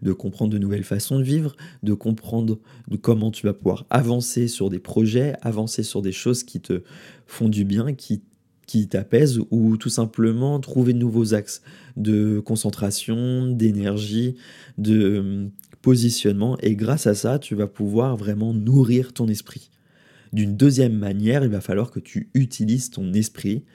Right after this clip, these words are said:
ta réflexion là, au quotidien. Et ça, ça va passer par une phase qui va être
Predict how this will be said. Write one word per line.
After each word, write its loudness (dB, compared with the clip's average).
ta 2
réflexion 0
là, -2
au -4
quotidien. -2
Et 2
ça, 2
ça 2
va -2
passer -2
par -6
une 0
phase 0
qui -2
va -4
être -2